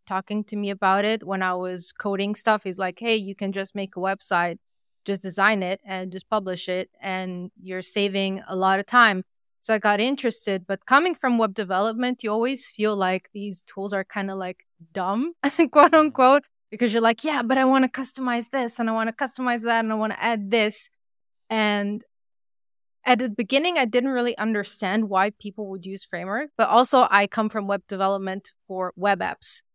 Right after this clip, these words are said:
Speaker 1: not just for websites. So for me, it was kinda like, "Okay, this website thing," <laughs> you know?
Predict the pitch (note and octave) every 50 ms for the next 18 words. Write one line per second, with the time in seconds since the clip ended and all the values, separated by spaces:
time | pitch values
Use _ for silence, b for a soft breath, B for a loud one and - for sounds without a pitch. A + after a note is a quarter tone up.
0 | _ _ F#3+ G3 G3 G3 G3 F#3+ F3 _ - - F3+ E3+ - - - F#3+ F3 E3+
1 | F3 F#3+ F#3 F3 - - F3+ E3+ F#3+ - - - - - - - F#3+ E3+ - F#3+
2 | F3+ F#3 G3 G3+ G3+ F#3+ F3+ F3+ F3+ E3+ - - - - G#3 G3 G3 G3 G3 F#3
3 | E3+ E3 F#3+ F#3+ F#3+ E3+ _ - _ - - - - A3 G#3 G#3 G#3 G#3 G#3 G#3
4 | G#3 G3+ G3+ _ - F#3+ F#3+ - - - - G#3 G#3 - - - G3+ F#3+ G3 G3
5 | _ - - F#3+ F#3+ G3 G3 G3 A3 C#4 - - E4 - _ _ _ _ - C#4
6 | E4 - F4 D#4 C4+ B3 A3+ A3 A#3